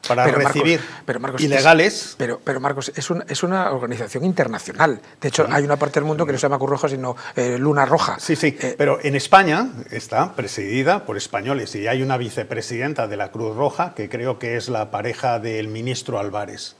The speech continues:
Speaker 1: ¿eh? Entonces, eh, aquí en España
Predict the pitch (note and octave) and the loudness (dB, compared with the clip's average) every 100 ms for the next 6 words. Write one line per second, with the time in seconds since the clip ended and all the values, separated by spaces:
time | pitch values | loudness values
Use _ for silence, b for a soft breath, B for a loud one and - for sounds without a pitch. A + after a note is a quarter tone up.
0 | - A#2+ - B B B B B B _ | -14 -14 -14 B B B B B B _
1 | _ _ - C3 C3+ C#3 F#3 F#3+ G#3 - | _ _ -6 -2 2 2 2 2 0 -2
2 | B B - C3 B2+ C3 B2 A#2+ D3 B2 | B B -8 -2 0 -2 -6 -6 -4 -2
3 | D#3 F3 F#3+ C3 D3 - F#3+ F#3+ G3 | 0 0 0 -2 -4 0 2 4 0